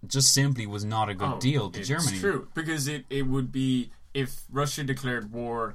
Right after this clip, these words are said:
Speaker 2: Germany would have to stand in for Britain and take a huge frontal
Speaker 1: Yeah,
Speaker 2: assault.
Speaker 1: exactly.
Speaker 2: And it, the other way around, if
Speaker 1: Mm.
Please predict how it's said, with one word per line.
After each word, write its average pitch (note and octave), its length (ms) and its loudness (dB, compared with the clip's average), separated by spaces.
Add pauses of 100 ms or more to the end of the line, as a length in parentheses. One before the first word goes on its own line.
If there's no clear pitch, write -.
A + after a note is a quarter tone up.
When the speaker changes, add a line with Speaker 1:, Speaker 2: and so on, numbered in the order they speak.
(220)
Speaker 2:
Germany C3 340 0
would A2+ 180 -8
have A#2 180 -6
to A2 80 -12
stand A2 420 -6
in G#2+ 160 -10
for G#2+ 100 -10
Britain G#2 360 -8
and A2 160 -12
take A#2+ 240 -8
a - 20 -14
huge G3 580 -6
frontal C3+ 280 0
Speaker 1:
Yeah, G#2 200 4
Speaker 2:
assault. - 280 -2 (120)
Speaker 1:
exactly. C#3+ 380 2
Speaker 2:
And C#3+ 260 -2 (240)
it, - 140 -10 (140)
the D3+ 180 2
other D#3+ 160 2
way C#3 160 4
around, D3 500 0
if B2+ 160 -4
Speaker 1:
Mm. G2 340 -6